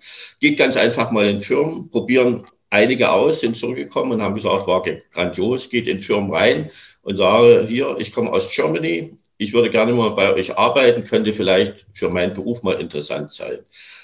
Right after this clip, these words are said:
So, Germany verbindet sie weltweit immer noch. Das Klischee hält sich hartnäckig, zuverlässig, arbeitsam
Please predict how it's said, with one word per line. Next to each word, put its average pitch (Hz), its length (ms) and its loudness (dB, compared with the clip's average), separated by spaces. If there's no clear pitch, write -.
So, 117 280 6
Germany 135 720 4
verbindet 123 500 -2
sie 101 160 0
weltweit 104 600 2
immer 123 180 0
noch. 117 180 0
Das 98 180 -4
Klischee 98 500 -2
hält 101 300 -4
sich - 180 -12
hartnäckig, 107 720 -4
zuverlässig, 98 640 0
arbeitsam 92 840 0